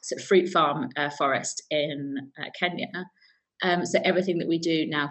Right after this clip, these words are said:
gears towards that. So the more people sign up to the newsletter, the more trees we plant. We're giving away trees when people make comments on our site. And the good thing about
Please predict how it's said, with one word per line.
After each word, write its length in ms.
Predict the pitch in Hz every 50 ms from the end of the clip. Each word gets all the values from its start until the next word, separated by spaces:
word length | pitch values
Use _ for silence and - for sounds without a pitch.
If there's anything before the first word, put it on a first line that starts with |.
| -
gears 260 | - 151 147 151 147 -
towards 200 | - 147 131 -
that. 200 | 180 160 - -
So 280 | - - 139 143 156 151
the 60 | 156
more 220 | 165 165 156 156 156
people 240 | 156 - 143 - 135
sign 200 | - - 156 147
up 100 | 131 123
to 60 | - -
the 120 | 180 226
newsletter, 400 | 247 247 247 240 247 240 - 233
the 80 | 220 190
more 140 | 147 143
trees 300 | 147 - - 175 170 170 165
we 60 | 165 -
plant. 400 | - 160 160 160 156 156 156 - - _ _ _ _ _ _ _ -
We're 100 | 170 170
giving 320 | 175 175 175 175 175 165
away 340 | 165 165 170 165 165 165 165
trees 380 | 165 - 165 160 160 160 160 156
when 140 | 156 156 156
people 300 | - 170 160 160 160 156
make 180 | 156 156 -
comments 480 | - - 156 160 160 160 160 160 - -
on 60 | 143
our 120 | 156 160
site. 520 | 156 - - 147 147 151 151 156 - - - - - -
And 300 | - 165 160 151 147 143 143 - - - _ _ _ _ _ _ - -
the 100 | 170 170
good 180 | 185 185 185
thing 140 | - 180 170
about 320 | 165 170 165 160 151 -